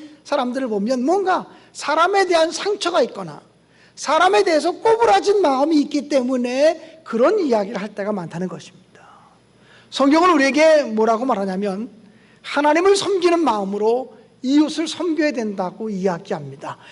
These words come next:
하나님을 사랑하는 그 마음으로 이웃을 사랑해야 된다라고 이야기합니다. 참된 신앙은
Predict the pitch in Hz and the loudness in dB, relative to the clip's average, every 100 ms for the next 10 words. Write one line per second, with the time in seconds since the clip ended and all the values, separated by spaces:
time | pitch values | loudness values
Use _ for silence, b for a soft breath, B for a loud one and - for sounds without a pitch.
0 | B - 302 330 381 359 349 349 359 370 | B 0 4 4 4 2 2 4 4 2
1 | 320 370 330 339 339 370 349 302 349 311 | 2 4 4 6 4 4 4 4 4 2
2 | 349 - 339 311 302 294 247 247 226 233 | -2 0 2 4 4 4 2 -2 0 0
3 | 214 202 196 196 339 392 B B - 220 | 0 -4 -6 0 2 2 B B -4 0
4 | 180 185 208 190 - 240 185 - - - | 0 -4 -10 -10 -8 -6 -6 -6 -10 -12
5 | - _ _ _ _ - - _ b b | -14 _ _ _ _ -20 -20 _ b b
6 | b b - 320 311 311 311 294 311 - | b b -4 2 4 6 4 4 0 -4
7 | 277 233 226 226 175 233 302 - | -4 -2 -2 0 -2 -2 -6 -10